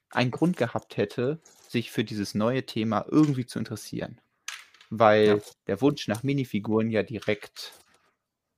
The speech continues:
Speaker 1: direkt befriedigt wird. Man kann direkt Minifiguren kaufen und den Rest baut man sich dann irgendwie selber oder es gibt irgendwelche Anleitungen im Netz oder wie auch immer. Ähm, dann brauche ich dieses Spielthema nicht anrühren.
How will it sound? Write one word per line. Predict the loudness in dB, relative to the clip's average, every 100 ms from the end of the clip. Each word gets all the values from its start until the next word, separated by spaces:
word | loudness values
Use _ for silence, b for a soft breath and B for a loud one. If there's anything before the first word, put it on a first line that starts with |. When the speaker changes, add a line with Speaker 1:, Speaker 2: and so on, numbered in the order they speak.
| _ _
Speaker 1:
direkt | -8 -6 -4
befriedigt | -6 -4 -4 -4 -8 -8
wird. | -10 -10 -8
Man | -6
kann | -2 0
direkt | 0 0
Minifiguren | -2 -2 -4 -4 -2 0
kaufen | 4 4 2 -6 -8 B B B B -4
und | -2
den | 2
Rest | 4 2 4
baut | 4 4
man | 0
sich | -2
dann | -4
irgendwie | -4 0
selber | 4 6 6 4
oder | 0
es | -4
gibt | -6
irgendwelche | -4 -2
Anleitungen | 0 4 4 2 0
im |
Netz | -2 -2
oder | -4 -4
wie |
auch | -2
immer. | 0 0 -2 b b b b 0
Ähm, | 2 2 2
dann | 0 6
brauche | 6 6
ich | 0
dieses | -4 -6 -6
Spielthema | -2 2 2 2 0 0
nicht | -2 0
anrühren. | 0 0 -4 -6 -8